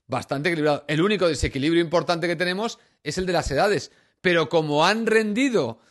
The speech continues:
como si la edad no importara, pues llega un punto en que dices, "Hombre, pues si la edad es un problema,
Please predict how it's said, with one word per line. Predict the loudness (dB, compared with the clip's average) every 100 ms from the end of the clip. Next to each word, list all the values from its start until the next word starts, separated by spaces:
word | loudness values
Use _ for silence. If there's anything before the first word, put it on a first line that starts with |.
| _ -4
como | -4 -2
si | -2
la | 0
edad | 2 2
no | 0
importara, | 0 0 2 2 2 0 -4
pues | -4 0
llega | 0
un | 0
punto | -2 -2
en | -2
que |
dices, | 0 -2
"Hombre, | -2 -4 -4
pues | -6
si | -4
la | -2
edad | 0
es | -2
un | -2
problema, | -2 0 0 -2